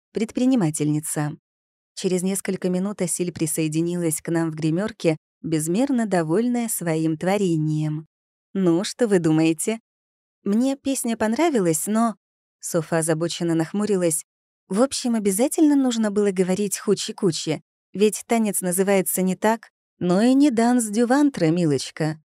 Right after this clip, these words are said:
Это просто французское выражение для танца живота. Если вас интересует мое мнение»,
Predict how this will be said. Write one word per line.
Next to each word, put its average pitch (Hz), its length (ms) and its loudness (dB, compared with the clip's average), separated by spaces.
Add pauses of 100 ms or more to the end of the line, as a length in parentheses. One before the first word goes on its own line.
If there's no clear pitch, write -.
(140)
Это 262 180 2
просто 320 340 0
французское 190 600 -2
выражение 220 560 2
для 185 180 2
танца 214 360 -2
живота. 190 520 -2 (560)
Если 190 400 0
вас 185 220 -2
интересует 175 500 -2
мое 175 280 -2
мнение», 180 580 0